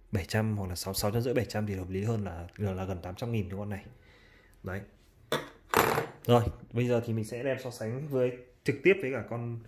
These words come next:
M không một của Quay Giang. Để xem là chúng ta có nên thêm tí tiền để mua con M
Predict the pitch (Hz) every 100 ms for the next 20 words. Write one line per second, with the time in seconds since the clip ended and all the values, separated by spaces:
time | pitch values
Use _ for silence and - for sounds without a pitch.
0 | - - - 127 135 117 - 139 139 -
1 | 110 123 123 139 127 - - - - _
2 | _ - _ _ _ _ _ - _ _
3 | - - 107 - - 131 127 117 107 95
4 | 92 - - - - - - - - 107
5 | 127 120 117 123 120 131 113 117 175 120
6 | 98 110 113 113